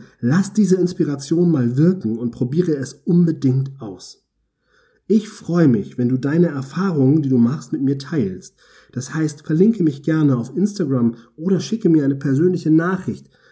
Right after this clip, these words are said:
wenn du das ausprobiert hast, erste Erfolge erzielst und lass uns das gemeinsam teilen und feiern. Denk dran,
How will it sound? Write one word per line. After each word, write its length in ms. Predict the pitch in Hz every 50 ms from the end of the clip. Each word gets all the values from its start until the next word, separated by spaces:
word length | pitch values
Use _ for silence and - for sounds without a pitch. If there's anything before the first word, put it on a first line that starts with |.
| _ _
wenn 100 | - 123
du 80 | 139 143
das 200 | 143 135 135 -
ausprobiert 580 | 131 143 170 180 180 - 151 139 135 127 135 -
hast, 140 | 104 -
erste 300 | - 135 135 131 - -
Erfolge 500 | 139 131 131 - - 160 180 185 165 139
erzielst 460 | 120 113 107 - - - 107 101 - -
und 120 | 110 110
lass 260 | 113 139 180 175 -
uns 260 | - 147 147 151 -
das 240 | - 139 139 135 -
gemeinsam 640 | - 131 120 120 127 139 151 143 147 139 139 135 139
teilen 340 | - 160 165 170 165 160
und 140 | 165 147 139
feiern. 440 | - - - 170 127 98 - - - - _ _ _ _ _ _ _ _ _ _ _ _ _ _ _ _ _ _ _ _ -
Denk 240 | 135 160 180 175 175
dran, 400 | - 120 107 98 92 87 87